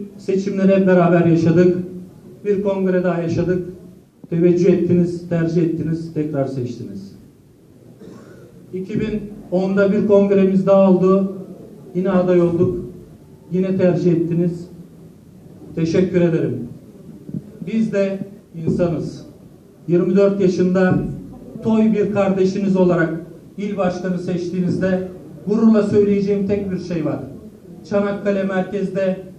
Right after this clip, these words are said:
iki bin dört seçimlerinin öncesinde geldiğimiz görev süresinde bin beş yüz dört olan oyumuz on iki bin beş yüz oldu. Bu bizim tüm dava arkadaşlarımızın, tüm ilçe başkanlarımızın, tüm hepinizin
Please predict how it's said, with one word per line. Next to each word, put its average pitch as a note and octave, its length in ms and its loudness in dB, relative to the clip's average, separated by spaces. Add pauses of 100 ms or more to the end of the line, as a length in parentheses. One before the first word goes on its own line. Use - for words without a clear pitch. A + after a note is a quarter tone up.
(500)
iki F#3+ 260 -6
bin F#3+ 180 -2
dört F#3+ 220 -2
seçimlerinin F#3 580 -4
öncesinde F3+ 540 -4
geldiğimiz F3 540 -4
görev F3 220 -4
süresinde E3+ 720 -6 (340)
bin F#3 200 -2
beş G3 100 0
yüz - 300 -2
dört G3 260 -2
olan E3+ 320 -4
oyumuz E3 340 0 (560)
on G#3 200 -2
iki - 320 2
bin G#3 220 6
beş F#3+ 260 4
yüz E3+ 120 -4
oldu. D3 240 0 (1600)
Bu G3+ 300 -4 (500)
bizim G3 400 -4
tüm B3 220 0
dava F#3 260 2
arkadaşlarımızın, E3+ 1160 0 (240)
tüm C#4 200 2
ilçe G3 340 0
başkanlarımızın, F3+ 1080 -2 (720)
tüm - 320 6
hepinizin F#3+ 720 4